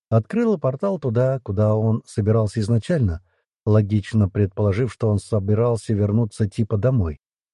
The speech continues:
Его остаточный след я почувствовал сразу. Потом, приняв облик волчицы, незримой тенью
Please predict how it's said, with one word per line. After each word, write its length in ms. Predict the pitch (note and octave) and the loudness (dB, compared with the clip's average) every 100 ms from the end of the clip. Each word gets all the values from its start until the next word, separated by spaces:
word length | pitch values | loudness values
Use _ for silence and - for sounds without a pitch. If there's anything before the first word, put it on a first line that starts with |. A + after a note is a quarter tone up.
| _ _ _ - | _ _ _ 0
Его 240 | G2+ G2+ | 2 4
остаточный 600 | G2 - G2+ G2 - G2 | 2 0 -2 -4 -2 -2
след 280 | - G#2+ G2 | 0 -2 0
я 100 | G2 | -2
почувствовал 600 | G2+ F#2+ G#2 - G#2 F#2 | -2 -2 -4 -2 -4 -4
сразу. 440 | - C#3+ G#2+ D#2+ - _ _ _ _ | -2 -2 -2 -6 -12 _ _ _ _
Потом, 280 | D3 F#3 G#3+ | -2 0 0
приняв 400 | D#3 F3 E3+ - | 0 -2 -2 -4
облик 260 | D#3 G#2+ G2 | -4 -2 -2
волчицы, 600 | F#2+ - F#3+ - E3 - | -4 -2 -6 -6 -8 -4
незримой 460 | A#2 G2 A2 G#2+ F#2 | 0 2 2 2 0
тенью 520 | - F#3 F3 E3+ E3+ | 0 -2 0 -2 -4